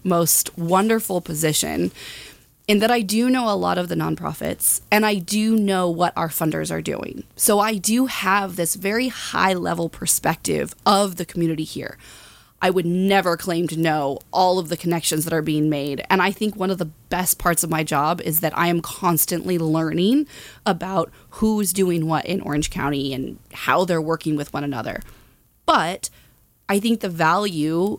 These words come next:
and one of the things that I've learned over the last six years in this position,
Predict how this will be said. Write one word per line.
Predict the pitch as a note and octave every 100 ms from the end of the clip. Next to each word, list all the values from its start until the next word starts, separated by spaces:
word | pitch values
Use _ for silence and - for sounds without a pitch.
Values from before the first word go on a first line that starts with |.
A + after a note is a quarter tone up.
| -
and | F3
one | F3 F3
of | E3+
the |
things | D#3+ F3 D#3+
that | D3
I've | F#3+ B3+
learned | G3 D#3+ - F#3 G3+
over | F3 D#3
the | D3+
last | D#3 E3 D#3+ - - - - -
six | G3 -
years | E3+ E3+ D#3+
in | D3+
this | D3+
position, | - D3+ D3 - D#3+